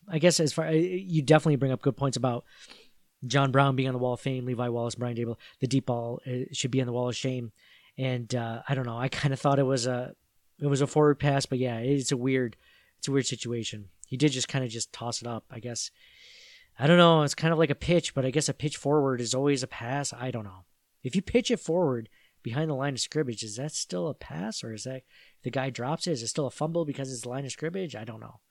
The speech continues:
Can't remember, um, off the top of my head. Okay, okay, one more. Okay, one more. All right. Dave writes, he's at Bills, at Go Bills U K. "It's a painful loss, shameful play calling, only fourteen rush attempts." Okay, and then he's,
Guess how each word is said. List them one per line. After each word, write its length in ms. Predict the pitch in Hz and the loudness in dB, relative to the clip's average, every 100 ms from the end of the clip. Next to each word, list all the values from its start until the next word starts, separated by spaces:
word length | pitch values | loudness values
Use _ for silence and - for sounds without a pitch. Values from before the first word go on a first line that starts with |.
| _ _ | _ _
Can't 160 | - 135 | -8 -8
remember, 340 | 120 101 98 - _ _ _ - | -8 -10 -14 -20 _ _ _ -18
um, 120 | 113 | -16
off 120 | - | -16
the 40 | - | -14
top 160 | 113 110 | -14 -12
of 40 | |
my 80 | 113 | -12
head. 260 | 107 127 - _ _ _ - | -12 -14 -18 _ _ _ -2
Okay, 260 | 143 147 139 | 2 6 6
okay, 260 | 147 147 | 8 8
one 180 | 131 190 | 10 10
more. 220 | 175 135 | 10 6
Okay, 200 | 135 131 | 4 2
one 160 | 113 117 | -2 -4
more. 200 | 101 90 _ _ - | -8 -14 _ _ -16
All 60 | 107 | -14
right. 120 | 127 _ _ _ _ - - - - - _ _ 120 | -14 _ _ _ _ -16 -16 -20 -20 -20 _ _ 6
Dave 500 | 147 175 131 107 - - - - | 12 12 10 4 -10 -20 -14 0
writes, 320 | 139 135 - | 2 2 0
he's 240 | 135 135 - | -2 -4 -2
at 220 | 143 117 | -2 0
Bills, 380 | 147 143 143 - | 2 4 2 -4
at 140 | 139 123 | -6 4
Go 140 | 143 | 6
Bills 200 | 131 135 | 6 4
U 100 | 135 | 2
K. 260 | - 147 170 - - - | 0 0 -2 -10 -20 -18
"It's 100 | - | -2
a 20 | |
painful 320 | - 160 175 | 2 4 6
loss, 340 | 139 135 131 - | 6 6 4 -2
shameful 400 | - 156 151 165 | 0 2 4 2
play 220 | - 135 | 2 0
calling, 460 | - 131 131 131 127 _ _ _ _ | 0 -2 -4 -6 -12 _ _ _ _
only 240 | 139 143 127 | 2 4 2
fourteen 480 | - 151 - 165 | 4 2 2 0
rush 260 | 131 127 - | 2 0 0
attempts." 460 | 123 131 127 123 123 | -2 -2 -2 -4 -6
Okay, 380 | 117 113 110 - | -8 -10 -10 -4
and 100 | 127 | -2
then 100 | 131 | 0
he's, 280 | 123 135 | -2 -6